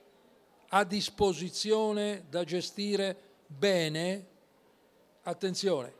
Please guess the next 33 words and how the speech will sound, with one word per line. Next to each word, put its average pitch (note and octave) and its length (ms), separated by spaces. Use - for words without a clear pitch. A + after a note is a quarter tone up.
ci - 200
sono C4+ 460
se F3 220
tu A3+ 100
ci F#3+ 160
metti F#3+ 300
le D#3+ 120
tue. E3 400
È D#3+ 120
finito A3+ 480
quel E3 180
periodo F3 540
dove D#3+ 580
c'erano, C#3+ 800
e, E3+ 180
e, F#3+ 240
e G3 360
l'Italia, D3+ 640
la C#3 120
storia D3+ 520
dell'Italia, D3+ 400
visto F3 240
che D#3+ 120
questo E3+ 340
siamo D3+ 300
saggi, D#3 420
ci B2 160
facciamo, C#3+ 400
ognuno D3 360
ci C#3 180
dice, C#3 340
ci D3+ 180
dice, D3 320